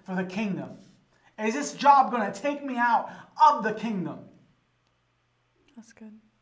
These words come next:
Speaker 1: Is this church where I am really ministering by the Holy Ghost? Is the chur-, is this the right church for me and my family?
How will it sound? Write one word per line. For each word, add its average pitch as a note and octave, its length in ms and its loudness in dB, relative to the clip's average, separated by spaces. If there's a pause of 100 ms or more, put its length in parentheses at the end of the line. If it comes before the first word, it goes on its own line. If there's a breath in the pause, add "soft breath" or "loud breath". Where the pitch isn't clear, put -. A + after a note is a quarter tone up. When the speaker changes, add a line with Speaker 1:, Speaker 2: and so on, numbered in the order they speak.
(560)
Speaker 1:
Is A#3 140 -6
this B3 240 -2
church D4+ 380 4
where C4 180 4
I B3+ 200 6
am A#3 320 -2 (200 loud breath)
really C#4+ 460 0
ministering A3+ 640 0
by G3+ 160 8
the F#3 120 2
Holy G3+ 360 0
Ghost? F3 360 -4 (240 soft breath)
Is B3 140 -4
the A#3+ 140 4
chur-, C#4+ 340 2
is C4+ 100 -2
this D#4+ 140 -6
the C4+ 140 2
right D4 340 8
church D4 300 4
for A3 180 -4
me A#3 200 -4
and G3+ 100 -6
my A3+ 160 2
family? G3 480 -8